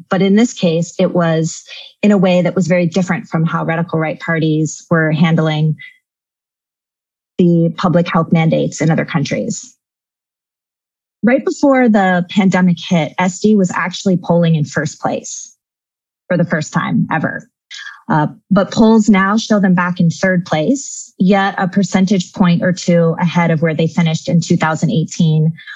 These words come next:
when they garnered seventeen point five percent of the national vote.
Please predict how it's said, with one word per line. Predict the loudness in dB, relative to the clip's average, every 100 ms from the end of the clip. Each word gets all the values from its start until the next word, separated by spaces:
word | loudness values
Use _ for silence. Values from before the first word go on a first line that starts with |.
| 0
when | 4
they | 6
garnered | 4 0 0 0 0 -2 -6 _ -6
seventeen | 0 0 2 2
point | 2 -2 -2
five | -4 -2
percent | -4 -4 -4 -2
of | 0
the | 0
national | -2 -2 -2 0
vote. | -2 -4 -8